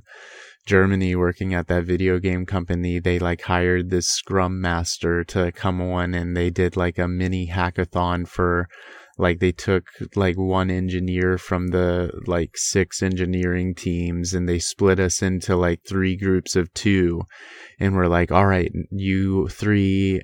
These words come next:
like, groups now have to compete in, in, like, begin making something, um, to, to, like, demo to us." And I was like, "You know, like,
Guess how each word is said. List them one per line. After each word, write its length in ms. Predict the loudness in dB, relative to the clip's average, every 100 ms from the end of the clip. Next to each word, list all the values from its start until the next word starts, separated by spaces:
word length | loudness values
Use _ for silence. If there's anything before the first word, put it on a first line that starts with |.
| -6
like, 320 | -2 0 0
groups 500 | 0 2 2 -2 -4
now 460 | 0 0 2 0 0
have 300 | 0 0 0
to 100 | -4
compete 720 | -2 -2 -2 -2 0 0 -2 -10 -20 -20 -20 -20 _ _ _ _
in, 600 | 0 0 0 -2 -4 -6 -4
in, 200 | -4 0
like, 260 | 0 -2 -2
begin 320 | 0 0 0
making 440 | -2 -2 -4 -4
something, 760 | -4 -4 -4 -2 -2 -2 -4 -6 _ _ _ -20 _ _ _ _ _ _ _ _ _
um, 800 | 0 0 -2 -4 -4 -6 -10 -14 _ _ _ _ _ _ _ _ -20 _ _ -16
to, 440 | 2 4 4 0 -6 _ _
to, 160 | 0 2
like, 240 | 2 0
demo 320 | 0 2 2 0
to 220 | 0 -4
us." 180 | -4 -2
And 140 | 0
I 60 | 0
was 120 | 2
like, 140 | 0
"You 100 | 2
know, 300 | 2 2 2
like, 540 | 0 0 2 2 2